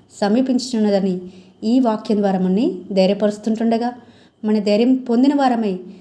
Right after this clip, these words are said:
దేవుని రాకడ కొరకు సిద్ధపడినట్లుగా ఆ విధంగా దేవుడు మనందరినీ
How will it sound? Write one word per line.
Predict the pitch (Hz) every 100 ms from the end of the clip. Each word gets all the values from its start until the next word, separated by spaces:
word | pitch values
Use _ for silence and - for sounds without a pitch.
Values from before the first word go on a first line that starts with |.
| - _
దేవుని | 185 202 208 220 208 196 - - _ _
రాకడ | 196 202 240 269
కొరకు | 269 254 233 190 - - - _ _ _ -
సిద్ధపడినట్లుగా | 220 202 214 208 208 196 196 180 185 - _ _ _ _ _ _ 185
ఆ | 185
విధంగా | 190 196 196 180 - -
దేవుడు | 185 190 185
మనందరినీ | 185 180 185 190 208 320 381